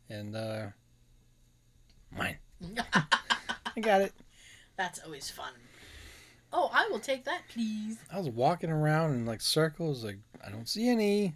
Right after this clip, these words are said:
Speaker 1: Like, I'm
Speaker 2: Mm-hmm.
Speaker 1: thinking maybe they did away with the display and now they just stock it up on a shelf.
Speaker 2: Meh.
Speaker 1: You know, in, near the hunting and fishing area. 'Cause the
Speaker 2: Huh.
Speaker 1: box, the displays used to be right out in the middle of the floor near the toys.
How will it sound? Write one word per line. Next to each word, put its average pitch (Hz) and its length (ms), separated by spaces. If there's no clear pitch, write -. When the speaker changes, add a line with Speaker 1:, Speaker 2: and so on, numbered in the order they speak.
Speaker 1:
Like, 120 140
I'm 117 140
Speaker 2:
Mm-hmm. 175 80
Speaker 1:
thinking 147 240
maybe 151 220
they 147 140
did 139 160
away 143 220
with 147 100
the 120 80
display 165 640
and 131 120
now 117 160
they 110 120
just 113 240
stock 127 340
it 135 40
up 127 160
on 123 100
a 98 80
shelf. 170 580
Speaker 2:
Meh. 294 140
Speaker 1:
You 233 100
know, 98 380
in, 117 240
near 123 160
the 117 80
hunting 127 280
and 113 100
fishing 156 320
area. 151 600
'Cause 117 160
the 117 60
Speaker 2:
Huh. 113 60
Speaker 1:
box, 156 220
the 120 260
displays 190 500
used 127 140
to 143 60
be 131 100
right 131 200
out 147 120
in 135 80
the 127 40
middle 135 260
of 101 60
the - 60
floor 160 240
near 113 140
the 95 100
toys. 127 400